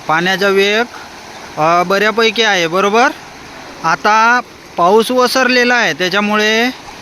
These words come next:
या ठिकाणी पाणी कमी आहे, बरोबर ना? पण जर मुसळधार पाऊस पडला असेल आणि इकडच्या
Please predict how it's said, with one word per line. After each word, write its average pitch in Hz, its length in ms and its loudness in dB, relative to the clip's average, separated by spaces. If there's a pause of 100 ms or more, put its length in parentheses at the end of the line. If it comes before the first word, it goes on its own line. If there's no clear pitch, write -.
(140)
या 170 120 0
ठिकाणी 202 580 0
पाणी 202 400 0
कमी 247 300 2
आहे, 220 240 -2 (640)
बरोबर 208 340 2
ना? 269 220 2 (1000)
पण 247 260 2 (380)
जर 226 200 2
मुसळधार 226 640 0
पाऊस 233 280 0
पडला 208 380 0
असेल 214 440 0 (640)
आणि 208 500 -2 (100)
इकडच्या 220 840 0